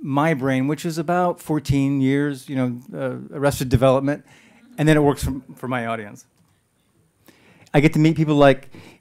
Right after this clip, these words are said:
Edie, who is a renowned, uh, researcher and scientist on bioluminescence. These are the kind of images that we use to attract young minds to the ocean. The program is called Ocean Today. It's a Smithsonian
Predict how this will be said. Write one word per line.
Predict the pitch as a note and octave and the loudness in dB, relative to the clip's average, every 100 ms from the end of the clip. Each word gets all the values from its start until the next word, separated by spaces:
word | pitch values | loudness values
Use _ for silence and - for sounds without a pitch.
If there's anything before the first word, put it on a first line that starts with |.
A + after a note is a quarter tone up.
| _ | _
Edie, | D#3+ D#3 C3+ G#2 - _ _ _ | 6 8 6 4 -4 _ _ _
who | D3+ D3 - | -2 -2 2
is | C#3+ C3 B2+ A#2 - | 4 4 2 -2 -10
a | D3+ C3 | -4 0
renowned, | B2+ B2+ C#3 D3+ D3 D3 C#3+ B2 - | 2 2 4 4 4 4 2 -2 -10
uh, | - C3+ A#2+ A#2+ - - - - - - - | -10 -6 -6 -6 -10 -14 -14 -16 -16 -16 -14
researcher | - C#3+ D#3+ D3 C#3 C3 | -2 0 2 0 0 -2
and | B2 B2 | -2 -2
scientist | - C3+ C3 B2 - - _ _ | -2 0 0 -4 -8 -20 _ _
on | D3 B2 A#2+ - - - - | -4 -2 -2 -6 -20 -10 -4
bioluminescence. | C#3 C#3 C3 B2+ A2+ A#2+ - - - | -4 -2 -4 -4 -4 -6 -8 -12 -8
These | C3+ E3 | -2 0
are | F#3+ | 0
the | E3+ | -2
kind | D3 D3 | -2 0
of | C3+ | -2
images | - D#3 D3+ B2+ A#2 | 0 2 2 2 -2
that | A#2 C#3 | -4 -4
we | C#3 | -4
use | B2+ C3 C#3 C3 | -2 -2 -2 -4
to | C3 | -8
attract | B2+ - - D#3+ D3+ - - - - - _ | -8 -8 -2 -2 -2 -8 -20 -20 -20 -20 _
young | - C3+ C3+ | 0 2 2
minds | B2+ B2+ B2+ A2+ - | 2 2 0 -4 -8
to | - A#2 G#2+ G#2+ | -10 -8 -8 -12
the | C3+ A2+ A2+ | -10 -10 -6
ocean. | B2 - G2+ F#2 _ _ _ _ _ _ _ _ _ _ _ _ _ _ _ _ _ _ _ | -8 -10 -20 -20 _ _ _ _ _ _ _ _ _ _ _ _ _ _ _ _ _ _ _
The | - | -8
program | - E3 E3+ F#3 | 4 6 6 2
is | E3+ | 0
called | - D3 C#3 C#3 | 4 4 4 2
Ocean | C#3 E3+ D#3+ | -4 -4 0
Today. | - C3+ A#2+ A#2+ D#3+ | 0 0 -2 -4 -6
It's | D#3 - | -10 -12
a | |
Smithsonian | - C#3+ C3 - C#3+ D3 D3+ D#3+ D#3 | -6 -4 -4 -2 -2 -2 -4 -6 -8